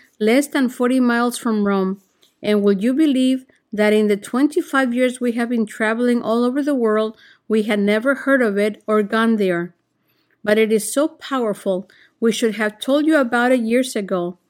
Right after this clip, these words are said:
We're just thankful the Lord has allowed us to visit it now so that we could tell you about it. Unfortunately,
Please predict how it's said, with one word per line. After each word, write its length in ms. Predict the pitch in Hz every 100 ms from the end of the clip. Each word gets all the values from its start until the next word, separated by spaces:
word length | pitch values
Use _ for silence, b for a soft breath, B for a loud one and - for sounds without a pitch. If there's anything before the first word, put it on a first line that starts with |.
| _ _ _ -
We're 140 | 220
just 380 | 208 254 320 -
thankful 440 | 294 277 269 277
the 100 | 233
Lord 340 | 220 226 262 302
has 200 | 285 262
allowed 360 | 220 208 226
us 140 | 262 269
to 140 | -
visit 400 | 202 233 254 285
it 100 | 262
now 360 | 226 202 208 233 b b b
so 240 | - 226
that 160 | 214 208
we 260 | 226 254
could 240 | 254 247 254
tell 300 | 240 240 233
you 140 | 233
about 340 | 202 202 196
it. 300 | 190 170 - _ _ _ _ _ _ -
Unfortunately, 960 | 208 202 247 269 277 - 247 233 226